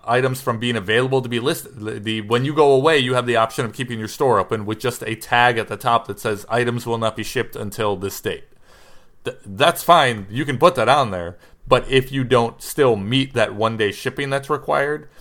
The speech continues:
uh, it will still lower your percentage, which it did here. Um, the two that I had no tracking uploaded for were the, that was the guy who liked Funko Pops and messaged me afterwards,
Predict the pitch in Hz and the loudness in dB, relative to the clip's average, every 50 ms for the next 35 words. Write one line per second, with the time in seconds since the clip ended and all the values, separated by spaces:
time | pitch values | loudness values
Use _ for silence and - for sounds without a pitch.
0 | - - - - - 107 107 101 98 101 107 117 123 120 110 120 127 123 117 113 | -20 -20 -14 -6 0 2 2 2 2 0 2 2 2 4 6 6 6 6 6 4
1 | - - 131 120 110 104 101 104 107 101 101 95 92 92 90 - 101 95 - - | 2 2 2 4 4 4 4 2 4 4 2 0 -2 -4 -6 -8 -8 -8 -4 -4
2 | 110 98 85 78 76 - 98 101 95 - 104 87 - - 104 92 - - 80 78 | -4 -4 -4 -8 -10 -8 -8 -8 -6 -6 -8 -8 -4 -2 -2 -2 -4 -6 -12 -14
3 | - - _ _ _ _ - - - - - - - - - - - - - - | -14 -16 _ _ _ _ -20 -20 -20 -20 -20 -20 -20 -20 -20 -20 -20 -20 -12 -6
4 | - 101 95 92 90 95 104 113 117 - - 202 214 185 180 156 147 139 135 123 | -4 -2 -2 -2 -4 -4 -6 -6 -4 0 0 2 4 4 4 4 6 6 4 2
5 | 113 117 139 175 180 - - 143 123 117 - 120 107 101 98 - - 101 98 98 | 2 2 0 0 0 0 0 0 0 0 0 -2 -4 -4 -4 -4 -4 -4 -2 -2
6 | 95 87 - - 107 98 101 98 95 95 98 101 104 104 101 98 92 107 104 104 | -6 -8 -8 -8 -6 -4 -4 -4 -4 -6 -4 -4 -2 -2 -2 -4 -6 -8 -8 -8
7 | 101 101 95 92 - - - - - - - - 117 131 135 139 131 - 123 117 | -8 -8 -10 -12 -14 -20 -20 -20 -20 -14 -8 -4 -4 -2 0 -2 -2 -2 -4 -4
8 | 101 110 107 107 104 101 101 101 110 110 107 104 101 95 95 104 127 135 131 - | -2 0 0 0 0 -2 -4 -6 -6 -6 -4 -4 -4 -2 0 0 0 0 -2 -2
9 | - - 80 - 98 87 - 90 80 80 85 - - - - - - 104 98 95 | -2 -2 -2 -2 -4 -6 -4 -4 -6 -6 -6 -8 -10 -16 -16 -10 -6 -6 -4 -4
10 | 95 95 92 90 90 90 98 110 117 - 135 123 107 104 104 104 98 92 95 98 | -4 -4 -6 -6 -8 -4 -4 -4 -4 -2 -4 -6 -6 -6 -6 -6 -4 -2 -2 -4
11 | 101 - - 98 90 90 90 90 87 82 - | -4 -4 -6 -6 -6 -6 -6 -6 -8 -10 -14